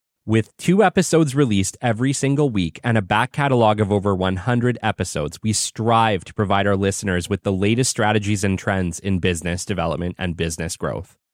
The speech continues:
Why consider sponsoring us? Our listeners trust us to deliver authentic, informative content, making it an ideal platform for you to showcase your brand in a genuine and meaningful way.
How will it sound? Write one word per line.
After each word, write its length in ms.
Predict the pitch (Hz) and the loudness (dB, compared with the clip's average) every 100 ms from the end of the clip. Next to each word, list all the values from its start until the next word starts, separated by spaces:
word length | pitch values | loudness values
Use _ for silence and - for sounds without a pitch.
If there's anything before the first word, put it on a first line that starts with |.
| _ _ - | _ _ -2
Why 240 | 107 135 | 2 2
consider 460 | 180 214 - 147 143 | 0 -2 0 0 0
sponsoring 580 | - 101 98 - 82 80 | 0 -2 -2 -4 -8 -8
us? 260 | 87 - _ _ _ | -14 -20 _ _ _
Our 140 | 113 123 | 2 4
listeners 500 | 127 143 170 165 151 | 4 2 2 2 0
trust 480 | - - 131 127 - | -4 0 0 2 0
us 220 | 90 - | -2 -2
to 140 | 113 | -4
deliver 400 | 104 101 101 107 - | 0 2 2 0 0
authentic, 720 | 95 - 127 135 147 135 - | -4 -2 0 2 2 -2 -2
informative 680 | 117 101 - 120 127 123 113 | -4 -2 0 2 4 2 0
content, 540 | - 101 95 90 82 - _ | -2 -2 0 -2 -6 -10 _
making 440 | 107 107 123 151 135 | 0 4 4 4 4
it 180 | 120 - | 2 0
an 200 | 107 104 | -2 0
ideal 580 | 101 101 92 110 123 | 0 0 2 4 4
platform 540 | 120 104 101 - 87 78 | 2 0 -2 -4 -4 -4
for 160 | - | -4
you 240 | 92 92 107 | -2 2 2
to 100 | 98 | 0
showcase 640 | - 110 107 - 113 - | 0 0 0 0 0 -2
your 300 | 98 104 123 | -2 2 2
brand 400 | 101 92 87 87 | 2 0 0 -2
in 160 | - 101 | -2 -2
a 40 | |
genuine 640 | 92 95 104 113 110 110 | 0 0 2 2 2 2
and 240 | 110 98 87 | 0 0 0
meaningful 460 | 90 90 87 87 | 0 -2 -2 -4
way. 300 | 85 82 82 | -2 -4 -6